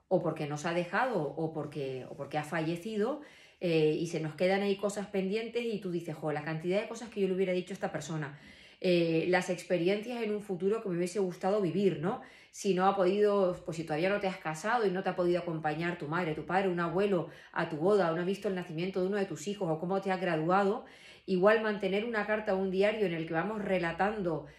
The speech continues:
eh, a-, cosas bonitas con esa persona, pues es una manera de poder cerrar en lugar de haber dejado abierto todo aquello que hubiésemos dicho y no dijimos. Segundo, tener una caja de los olvidos. Esto sobre todo para aquellas relaciones que han podido ser tóxicas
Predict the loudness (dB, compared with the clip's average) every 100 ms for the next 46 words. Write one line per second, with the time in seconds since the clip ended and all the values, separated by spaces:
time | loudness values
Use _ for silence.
0 | -8 0 2 4 4 2 0 -2 -4 -14
1 | -4 -4 -2 -4 2 2 2 0 -2 -2
2 | -2 -4 -2 -4 -4 -4 -4 -4 -4 -4
3 | -4 -4 -4 -4 -2 0 0 0 -4 -2
4 | -2 -2 -10 -20 _ -4 -2 2 2 2
5 | 0 -2 -2 0 0 0 -2 -2 -2 0
6 | 0 0 -4 -2 -2 -2 -4 -2 -2 -4
7 | -4 -6 -6 -4 -2 -2 -6 -8 -12 -14
8 | -18 _ _ _ _ -20 -20 -14 -2 0
9 | 0 -4 -6 -8 -14 _ _ 0 2 2
10 | 0 -2 -2 0 0 -2 -4 -4 -2 -4
11 | -6 -16 -18 -6 -4 -2 -2 -2 -2 0
12 | 2 2 0 -6 -14 -20 -2 2 4 2
13 | 2 2 2 0 2 2 0 -2 -4 -4
14 | -4 -2 -2 0 0 2 0 -2 -6 -2
15 | -4 -4 -8 -4 -4 -4